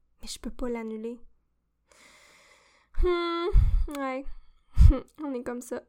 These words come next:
On fait souvent, souvent passer les autres avant nos propres besoins. Mais c'est important d'apprendre à se remettre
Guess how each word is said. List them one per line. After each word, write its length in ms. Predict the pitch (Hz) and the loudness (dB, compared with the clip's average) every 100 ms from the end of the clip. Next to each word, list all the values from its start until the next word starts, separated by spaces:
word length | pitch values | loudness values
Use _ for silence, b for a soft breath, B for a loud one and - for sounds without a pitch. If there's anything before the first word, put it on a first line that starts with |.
| _ _ - | _ _ -14
On 60 | |
fait 200 | 226 226 | -10 -10
souvent, 640 | 226 - 226 233 240 247 254 | -12 -14 -12 -10 -10 -10 -14
souvent 760 | - 277 294 320 320 330 330 320 | -12 -10 -10 -10 -12 -14 -16 -12
passer 340 | 277 262 - | -10 -10 -10
les 200 | 262 240 | -10 -8
autres 420 | 254 277 - - 269 269 - - - | -10 -10 -12 -16 -16 -14 -20 -20 -14
avant 240 | 226 226 240 | -12 -10 -12
nos 120 | 233 | -12
propres 200 | - 226 | -12 -10
besoins. 340 | 226 220 226 277 _ _ B B B B B B B B B B B B B B B B - 311 | -10 -10 -14 -18 _ _ B B B B B B B B B B B B B B B B -4 0
Mais 320 | 269 254 262 | 2 2 0
c'est 140 | 269 | -2
important 340 | 262 262 302 294 | -4 -4 -6 -6
d'apprendre 480 | 277 285 269 277 | -4 -4 -4 -8
à 100 | 233 | -10
se 420 | 240 - - 269 262 | -10 -8 -4 -4 -4
remettre 600 | 240 240 - - - | -8 -10 -12 -18 -16